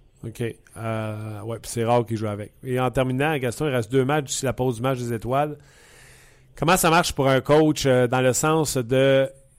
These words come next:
il pourrait avoir un relâchement, euh, et ça s'expliquerait les joueurs qui ont passé vraiment un bout de calendrier essoufflant. Puis là, on voit le, le fil d'arrivée. Les gars vont être portés, et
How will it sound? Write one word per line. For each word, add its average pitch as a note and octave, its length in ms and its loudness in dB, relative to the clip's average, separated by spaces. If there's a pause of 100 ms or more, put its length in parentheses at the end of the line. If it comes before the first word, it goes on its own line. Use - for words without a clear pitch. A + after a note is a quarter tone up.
il B2+ 60 -10
pourrait C#3 200 2
avoir D#3+ 380 4
un B2+ 100 2
relâchement, B2+ 600 2
euh, A#2 800 -2 (180)
et C3+ 60 -2
ça B2+ 180 0
s'expliquerait C3+ 560 -4
les C3 180 0
joueurs C#3 320 2
qui - 220 -4
ont A#2+ 100 2
passé A#2+ 440 0
vraiment B2+ 320 0
un B2+ 240 0
bout C3 160 -6
de C#3+ 60 -14
calendrier A#2+ 680 -2 (160)
essoufflant. D3 640 -2
Puis C#3 160 -4
là, D3+ 60 2
on C#3+ 120 4
voit C#3 280 2
le, B2 160 2 (420)
le B2+ 140 2
fil E3 260 0
d'arrivée. C#3 500 2 (800)
Les C#3 220 2
gars G#3 140 6
vont G3+ 80 4
être C3+ 120 2
portés, D3 760 0
et - 20 -2